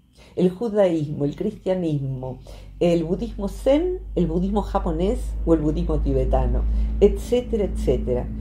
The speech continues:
¿Cuál es la, la propuesta de todas ellas? Cuando vamos al corazón, es la misma. El corazón de cada, mm, tradición espiritual es despertar, despertar.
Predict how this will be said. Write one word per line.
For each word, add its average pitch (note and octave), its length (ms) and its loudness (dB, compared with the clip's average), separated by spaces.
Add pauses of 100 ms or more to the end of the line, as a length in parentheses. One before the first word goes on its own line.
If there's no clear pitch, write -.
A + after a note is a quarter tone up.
(680)
¿Cuál C4 360 8
es C#4 140 2
la, F3 680 2 (540)
la E3 280 4
propuesta G3+ 540 2
de E3 100 6
todas F#3 460 2
ellas? G#3+ 540 2 (320)
Cuando E3+ 320 6
vamos G#3 300 0
al F3 180 -2
corazón, C4+ 800 0 (400)
es G#3+ 140 6
la G#3 180 2
misma. E3+ 280 -2
El D3+ 80 -2
corazón D#3+ 520 0
de G3+ 120 0
cada, F3+ 500 -2 (240)
mm, D3 140 -2
tradición D3 580 0
espiritual G3 760 -2 (380)
es F#3 160 0
despertar, D#3+ 680 -4 (800)
despertar. E3 840 -2